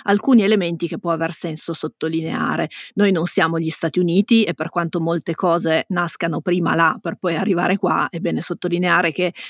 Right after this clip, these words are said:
le condizioni di contorno sono molto diverse. Abbiamo sistemi di gestione della sanità molto diversi tra loro. Sarebbe anche sbagliato pensare che l'epidemia di dipendenza da oppioidi si possa sviluppare con le stesse modalità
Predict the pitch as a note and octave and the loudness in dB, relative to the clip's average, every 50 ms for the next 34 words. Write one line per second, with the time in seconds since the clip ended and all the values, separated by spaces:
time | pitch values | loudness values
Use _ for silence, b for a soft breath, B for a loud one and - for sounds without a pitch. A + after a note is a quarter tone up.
0 | B B G3 G3 - G#3+ F#3+ F3+ F#3 - - - G#3 G3 F#3 F3 - - F#3+ F#3 | B B 0 2 2 2 0 0 -2 -2 -2 0 0 0 0 0 0 0 0 0
1 | F#3 - F#3 F3 E3+ G#3+ F3 E3+ D#3+ - - D#3 D3+ E3 E3+ F#3+ F3+ E3+ E3 - | 0 0 0 0 0 -2 -4 -4 -4 -4 -6 -4 -2 0 0 2 2 0 0 -2
2 | E3 D#3+ E3+ D#3 D#3+ E3+ E3+ - - D#3+ - - F3+ E3 D3+ _ _ _ _ _ | -2 -2 0 0 0 -2 -2 -4 -4 -6 -6 -4 -4 -4 -6 _ _ _ _ _
3 | _ _ _ _ _ - G#3+ F#3+ G3 F#3 F#3+ G3 G3 G3 - - F#3+ - - - | _ _ _ _ _ 0 2 4 6 6 6 4 2 0 -2 -4 -6 -2 2 2
4 | G#3 F#3+ G#3 G3 F3 G3 E3 G3 F#3 - - - G3 F#3+ G3+ G3 F3+ E3+ F3+ - | 4 4 4 2 2 0 0 0 -2 0 0 0 2 2 2 2 2 0 0 0
5 | - G#3 F3+ F3 E3 - G3 F#3 F#3 E3+ - - F#3+ F#3 E3+ - - F#3 F3+ F3+ | -2 -2 -2 -2 0 2 4 4 4 2 0 -2 -6 -6 -4 -4 -4 -4 -2 -2
6 | E3+ F3 - - - - - E3 - - F#3+ F#3+ G3 A3 A#3 A#3 F#3 F3+ - F#3+ | -2 -2 -2 -4 -6 -6 -6 -6 -4 -2 0 2 2 4 4 2 2 0 -2 -2
7 | F#3 F#3 F#3 F3+ F#3 F#3+ G3 A3 G3+ F3+ F3 F#3 F#3 D3+ F3 F#3 F#3+ - F#3+ - | -2 -2 -2 -2 -2 0 0 0 0 0 0 0 0 2 2 2 0 0 -2 -4
8 | - F3 E3+ - - F#3 F3+ F3+ F3+ - F#3+ G3 F#3+ B B B B - - G3 | -4 -4 -4 -2 0 0 0 0 -2 -2 -2 -2 -2 B B B B -2 0 0
9 | G3 - G3 F#3 F#3 F3 F3+ F#3+ G3+ F#3+ F3+ - F3 F3+ - - F3 E3+ F3 E3+ | 0 0 0 0 0 2 2 2 2 2 0 0 -2 -4 -4 -2 -2 -2 0 0
10 | F3+ F#3 F#3+ - - F3+ F3 E3+ - - - F3+ - - G3 F#3 E3 F#3 F#3 E3+ | 0 0 0 0 0 0 0 0 0 -2 -4 -6 -2 0 2 2 4 2 2 0
11 | E3+ - - - - F3 E3+ - - F#3+ F#3+ F3 F#3 G3 F#3 F#3 F3 - - F#3+ | -2 -4 -6 -6 -4 -4 -4 -4 -2 -2 -2 0 2 2 2 2 0 0 0 0
12 | F3 F3+ F3+ E3+ F3 - F#3 F3 F3 E3+ E3+ - - - F3+ - - - F3+ F3 | 2 2 0 -2 -4 -6 -6 -4 -2 -2 -2 -2 -4 -4 -4 -4 -4 -4 -4 -2
13 | F3 E3+ E3 E3 E3+ E3 - F#3+ F#3 F#3 | -2 -2 0 0 -2 0 0 0 0 0